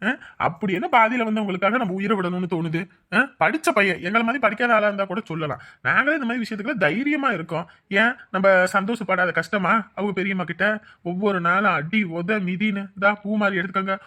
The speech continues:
உமாவை எடுத்துக்கோங்க." உமாவுக்கெல்லாம் சாப்பாடே போடாம அவளை பசியும் பட்டினியில போட்டு சாவடிச்சு, அவளுக்கு குழந்தை இல்லாம போய் நான் ட்ரீட்மெண்ட் பார்த்து அவ்வளோத்தையும் பண்ணினேன்.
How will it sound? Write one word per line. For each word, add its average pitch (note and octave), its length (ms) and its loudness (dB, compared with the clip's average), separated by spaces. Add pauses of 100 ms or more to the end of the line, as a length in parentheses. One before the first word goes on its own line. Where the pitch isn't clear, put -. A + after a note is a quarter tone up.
(160)
உமாவை A3+ 280 2
எடுத்துக்கோங்க." G3+ 400 -2 (120)
உமாவுக்கெல்லாம் A3 580 -2 (140)
சாப்பாடே A#3 480 2
போடாம A#3 420 0
அவளை G#3 340 -2
பசியும் G#3+ 480 -2
பட்டினியில B3+ 440 -2
போட்டு G#3 260 -8
சாவடிச்சு, G#3 420 0 (220)
அவளுக்கு G3 320 -4
குழந்தை A#3+ 320 0
இல்லாம G3 240 0
போய் G3+ 240 -6
நான் F#3+ 260 2
ட்ரீட்மெண்ட் G#3+ 400 -2
பார்த்து F#3+ 240 0
அவ்வளோத்தையும் G#3+ 480 -4
பண்ணினேன். E3+ 300 -8